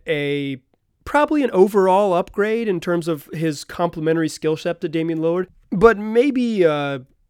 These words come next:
kind of just a lateral move? Uh, is trading away C J McCollum to add Jrue Holiday really worth it?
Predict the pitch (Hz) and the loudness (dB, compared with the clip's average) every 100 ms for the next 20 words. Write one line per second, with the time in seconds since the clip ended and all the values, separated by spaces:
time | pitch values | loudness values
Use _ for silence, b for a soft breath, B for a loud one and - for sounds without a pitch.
0 | _ _ _ - - 185 165 139 156 139 | _ _ _ -10 0 2 2 0 -4 -4
1 | 135 143 165 175 147 135 147 170 185 - | 0 2 4 4 2 0 0 -2 -4 -10
2 | 185 185 170 - 202 233 214 175 180 175 | -8 -4 -4 2 2 4 2 0 -2 -2
3 | 175 160 156 165 139 135 147 151 147 151 | -2 -2 -2 -2 -4 -6 -6 -4 -2 -2
4 | 147 147 127 135 156 - 196 | -2 -4 -6 -8 -6 -6 -6